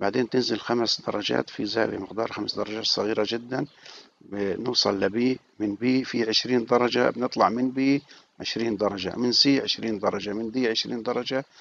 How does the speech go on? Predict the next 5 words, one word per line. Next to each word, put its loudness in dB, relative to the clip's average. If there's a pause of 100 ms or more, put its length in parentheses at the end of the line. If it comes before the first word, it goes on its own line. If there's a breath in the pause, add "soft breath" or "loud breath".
(260 soft breath)
لحتى -4
ما 0
نوصل 2 (500 loud breath)
ل 2 (180)
G. -4